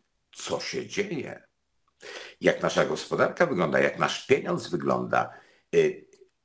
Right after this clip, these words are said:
zwróćmy uwagę, że, że na przykład pan Glapiński daje bardzo różne przykłady różnych rzeczy,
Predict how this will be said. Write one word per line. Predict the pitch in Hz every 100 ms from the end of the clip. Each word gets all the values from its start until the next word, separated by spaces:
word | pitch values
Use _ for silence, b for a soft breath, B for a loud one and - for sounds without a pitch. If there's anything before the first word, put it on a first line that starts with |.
| _ -
zwróćmy | - - 131 131 110 113
uwagę, | 104 78 67 58 - 50 - _ _ b b b b _
że, | - - - 73 67 69 - - _ _ _ _ _ _ -
że | 73 69 71 67 65 64 - _ _ _ _ _ _ _ _ _
na | -
przykład | - 98 - -
pan | 73 78
Glapiński | 73 98 92 - 90
daje | 110 117 - -
bardzo | 76 95 151 185 185 180 - 107
różne | 95 101 90 85 85
przykłady | - - - 123 135 -
różnych | 87 127 - 85
rzeczy, | 131 131 -